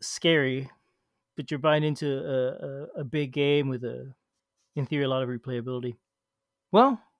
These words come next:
no, the adventure isn't replayable. Once you've played the adventure once, right, you're done.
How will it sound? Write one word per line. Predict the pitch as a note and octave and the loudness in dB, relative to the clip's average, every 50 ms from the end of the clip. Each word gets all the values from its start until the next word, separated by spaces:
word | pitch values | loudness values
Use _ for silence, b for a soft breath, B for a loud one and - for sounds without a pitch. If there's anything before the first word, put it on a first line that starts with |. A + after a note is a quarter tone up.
| _ _ - | _ _ -6
no, | D#3+ D3 C3+ C#3 E3+ G3 G3 | -4 -4 0 4 6 6 6
the | D3 C#3 | 6 2
adventure | B2+ A2 C#3 D3 E3+ F#3+ - B3 | 0 0 2 2 2 2 2 0
isn't | A#3+ G3 D#3 B2+ | -2 -2 -2 -4
replayable. | A#2 A2+ - - B2+ B2 A#2 | -6 -6 -8 -8 -10 -8 -6
Once | A#2+ C3+ D3+ C#3+ | -4 -2 -2 -2
you've | - C#3+ | -4 -6
played | - D3+ C#3+ B2 | -6 -6 -4 -4
the | B2 | -6
adventure | G#2+ A#2+ C#3 D#3 D3+ - C3 A#2 A#2 | -6 -6 -6 -6 -6 -8 -10 -10 -10
once, | B2 B2 C3+ D#3+ C3 - - | -6 -6 -4 -4 -6 -8 -8
right, | C#3+ C3+ C3 | -8 -8 -8
you're | A#2 A#2+ A#2 | -8 -8 -8
done. | A#2 A#2 B2+ C#3+ C3 | -8 -6 -6 -6 -6